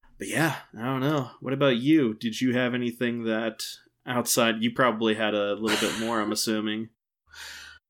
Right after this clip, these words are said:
Speaker 2: Just don't judge me, okay?
Speaker 1: I never
Speaker 2: Uh,
Speaker 1: judge.
Speaker 2: again, timeline of twenty twenty for everyone else, too. I, I think I outdid myself
Speaker 1: Mm-hmm.
Speaker 2: what, for season one. But, so timeline for twenty twenty was I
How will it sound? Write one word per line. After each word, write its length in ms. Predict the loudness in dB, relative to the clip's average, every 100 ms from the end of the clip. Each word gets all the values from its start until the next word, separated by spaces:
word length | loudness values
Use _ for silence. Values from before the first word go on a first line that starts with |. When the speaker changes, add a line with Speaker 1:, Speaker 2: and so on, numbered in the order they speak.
| _ _
Speaker 2:
Just 160 | -8 2
don't 200 | 4 6
judge 260 | 6 4 2
me, 180 | 0 2
okay? 400 | 4 6 4 2
Speaker 1:
I 80 | 2
never 220 | 4 6
Speaker 2:
Uh, 60 | 4
Speaker 1:
judge. 100 | 4
Speaker 2:
again, 200 | 4 4 2 -8 _ _ _ _ _ 0
timeline 420 | 4 6 6 2
of 60 |
twenty 260 | 4 4 4
twenty 280 | 6 4 6
for 140 | 4
everyone 280 | 4 4 4
else, 160 | 2 0
too. 260 | -2 2
I, 160 | 2 2 -4 -14 _ _ -8
I 40 |
think 220 | 0 4 6
I 140 | 6
outdid 360 | 4 4 4 2
myself 500 | 0 0 0 -2 0
Speaker 1:
Mm-hmm. 380 | 2 4 2 2
Speaker 2:
what, 260 | 2 2
for 80 | 0
season 380 | 0 0 -2 -2
one. 320 | -2 0 -2
But, 300 | 2 4 4
so 100 | 2
timeline 360 | 4 4 4 2
for 100 | 0
twenty 260 | 0 0 0
twenty 340 | 0 0 0
was 480 | 0 0 0 -4 -4
I 460 | 2 4 4 2